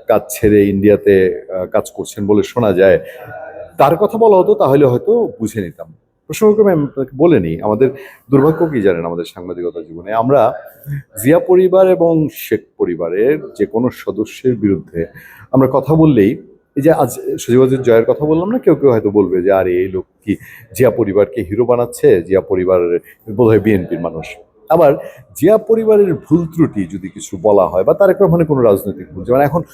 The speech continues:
অনেক সময় মনে হয় যে তারেক রহমান কি এই অন্তর্বর্তীকালীন সরকারের সময় কোনো রাজনৈতিক ভুল সিদ্ধান্ত নিচ্ছেন কি, এটা বললে আবার বলবে, ও তো মনে হয়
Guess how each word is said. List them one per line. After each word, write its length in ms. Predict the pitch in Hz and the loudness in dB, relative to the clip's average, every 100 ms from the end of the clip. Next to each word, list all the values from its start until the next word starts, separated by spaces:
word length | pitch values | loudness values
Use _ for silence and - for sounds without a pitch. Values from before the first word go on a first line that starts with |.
| _ - | _ -2
অনেক 180 | 196 | 0
সময় 220 | - 220 190 | 0 2 2
মনে 240 | 165 147 | 2 0
হয় 200 | 98 78 _ - | -2 -10 _ -16
যে 80 | 98 | -4
তারেক 160 | 113 110 | -4 -2
রহমান 240 | 113 123 113 127 | -6 -6 -10 -4
কি 140 | 117 - - - - | -4 -6 -20 -16 -2
এই 460 | 131 120 123 120 107 113 - _ _ _ - | 2 6 4 2 -2 -8 -16 _ _ _ -6
অন্তর্বর্তীকালীন 720 | 127 135 117 - 113 117 120 | -2 0 -2 -2 0 2 0
সরকারের 400 | - 131 139 127 | -4 -2 0 0
সময় 360 | - 123 123 | -2 -4 -4
কোনো 200 | 110 120 | -2 0
রাজনৈতিক 400 | 120 131 131 131 127 - | 2 2 0 -8 -6 0
ভুল 120 | 214 | 0
সিদ্ধান্ত 460 | - 165 117 107 107 | 0 -4 -4 -8 -8
নিচ্ছেন 380 | 92 - 95 | -10 -12 -16
কি, 220 | - 101 175 | -6 0 2
এটা 160 | 247 | 4
বললে 220 | 233 233 | 4 2
আবার 160 | 202 185 | 2 2
বলবে, 240 | 160 147 190 - _ _ - | 0 -4 -6 -12 _ _ -2
ও 120 | 156 | 0
তো 100 | 143 | 2
মনে 200 | 123 110 | 0 0
হয় 300 | 104 95 | 0 0